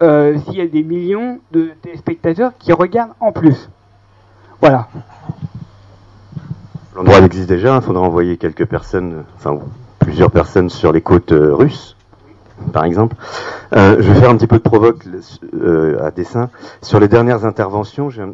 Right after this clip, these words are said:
Speaker 2: j'entends, alors peut-être pas, peut-être à tort, mais enfin, j'entends que il faudrait responsabiliser au travers de l'éducation les générations futures. Il faudrait rendre responsables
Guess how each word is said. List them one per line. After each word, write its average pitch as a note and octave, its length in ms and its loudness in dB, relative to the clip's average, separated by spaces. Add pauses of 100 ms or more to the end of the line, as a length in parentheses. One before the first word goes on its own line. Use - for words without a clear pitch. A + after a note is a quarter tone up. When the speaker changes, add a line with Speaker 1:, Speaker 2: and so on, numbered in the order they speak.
(120)
Speaker 2:
j'entends, G#2+ 480 -6 (320)
alors - 120 -14
peut-être - 260 -12
pas, D2+ 300 -2
peut-être - 240 -4
à F2 60 0
tort, B2+ 160 2
mais G#2+ 60 0
enfin, F#2 180 -2
j'entends A2 440 0
que F#2 300 2 (500)
il - 100 -10
faudrait G#2+ 240 2
responsabiliser A2+ 1040 0
au - 140 -6
travers F#2+ 380 -2
de E2+ 340 -4
l'éducation F#2+ 600 -6
les G2 100 -4
générations F#2 480 -10
futures. D#3 560 -2 (600)
Il G2+ 120 -4
faudrait A2 300 4
rendre A2+ 220 0
responsables G#2+ 760 -4